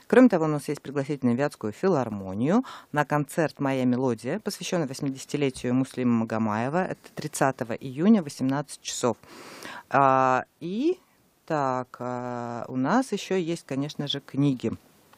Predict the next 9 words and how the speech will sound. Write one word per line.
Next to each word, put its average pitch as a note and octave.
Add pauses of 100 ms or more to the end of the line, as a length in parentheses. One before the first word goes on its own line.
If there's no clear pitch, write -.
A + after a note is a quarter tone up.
(180)
от D3
магазина D3
«Читай C#3
город». A#2+ (500)
Мария D#3
Аполейко, D#3 (600)
пьес-, D3 (440)
пье-, C#3+ (100)
«Пьесьи F3+